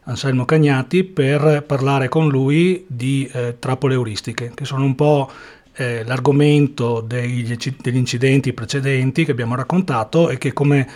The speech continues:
dicevamo, avremo poi approfondito con l'utilizzo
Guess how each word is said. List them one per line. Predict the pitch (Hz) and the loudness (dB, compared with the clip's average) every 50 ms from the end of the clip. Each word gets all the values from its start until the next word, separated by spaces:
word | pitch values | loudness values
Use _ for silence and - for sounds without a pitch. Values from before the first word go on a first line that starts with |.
| - - - - - | -18 -20 -20 -18 -8
dicevamo, | - 120 117 170 170 143 127 123 120 135 147 165 175 180 - - - - _ _ | -8 -2 0 2 2 2 2 2 4 4 4 4 2 0 -4 -10 -20 -20 _ _
avremo | - 131 135 139 143 139 | -4 0 2 4 4 4
poi | 123 - 147 147 | 4 4 4 4
approfondito | 131 120 - 123 - - 170 170 156 135 127 120 - - 151 160 165 165 165 165 - | 2 2 -2 -6 -4 0 0 0 2 0 -2 -2 0 2 4 6 6 4 2 0 -4
con | - 139 131 131 131 131 139 139 143 139 139 131 - | -4 -2 -2 0 2 2 2 2 2 0 -2 -4 -6
l'utilizzo | - 127 123 - 147 131 120 127 123 117 120 127 139 147 139 139 175 | -8 -10 -4 -4 -2 -2 -2 -4 -6 -6 -6 -4 -2 -2 -2 -2 -6